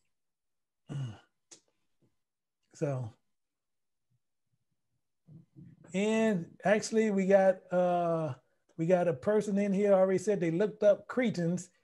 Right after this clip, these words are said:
and, and only found Cretan, Cretan, Christian, deformed idiot. Yeah, same thing.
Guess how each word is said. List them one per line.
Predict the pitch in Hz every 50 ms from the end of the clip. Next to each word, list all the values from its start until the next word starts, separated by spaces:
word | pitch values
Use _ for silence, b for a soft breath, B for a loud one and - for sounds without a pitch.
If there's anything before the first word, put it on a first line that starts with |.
| _ _ _ _ -
and, | 170 175 180 180 185 185 185 185 185 175 160 139 - _ _ _ _ _ _ _ _
and | - 175 170 160
only | 190 208 214 214 214
found | 208 - 208 202 202 196 185 185
Cretan, | - - 240 233 214 175 165 160 160 165 165 165 -
Cretan, | - - 196 208 202 202 202 202 196 196
Christian, | - - 202 196 185 185 - 202 196 196 190 175 151 147
deformed | 160 165 160 - 190 185 185 185 180 180 180
idiot. | 175 185 170 156 135 117 - -
Yeah, | 170 196 220 220 202 165 -
same | - - 202 202 202 185
thing. | - 196 190 180 175 165